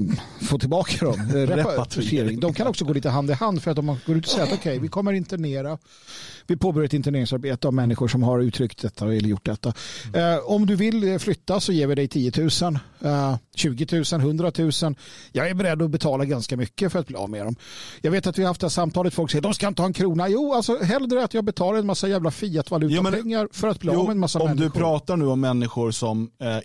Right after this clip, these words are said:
Speaker 2: inte har begått brott och så vidare. Det är de
Speaker 1: Ja,
Speaker 2: du
Speaker 1: fast
Speaker 2: pratar om nu.
Speaker 1: Ja, fast de kanske har begått brott.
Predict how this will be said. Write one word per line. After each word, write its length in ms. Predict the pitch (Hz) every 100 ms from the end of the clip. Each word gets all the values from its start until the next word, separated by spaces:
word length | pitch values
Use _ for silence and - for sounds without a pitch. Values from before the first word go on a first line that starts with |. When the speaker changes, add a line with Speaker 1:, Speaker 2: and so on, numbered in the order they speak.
| 135
Speaker 2:
inte 260 | 117 113
har 60 | 143
begått 280 | 120 110 107
brott 400 | 147 175 147 -
och 120 | 107
så 80 | 110
vidare. 260 | 104 87 101
Det 80 | 117
är 40 |
de 80 | 127
Speaker 1:
Ja, 40 |
Speaker 2:
du 60 | 143
Speaker 1:
fast 120 | 123
Speaker 2:
pratar 200 | 113 101
om 120 | 104
nu. 180 | 127 98 73 -
Speaker 1:
Ja, 280 | 202 220 240
fast 200 | 220 -
de 240 | 160 196
kanske 280 | 202 214 196
har 140 | 170 247
begått 260 | 262 240
brott. 460 | - 92 107 -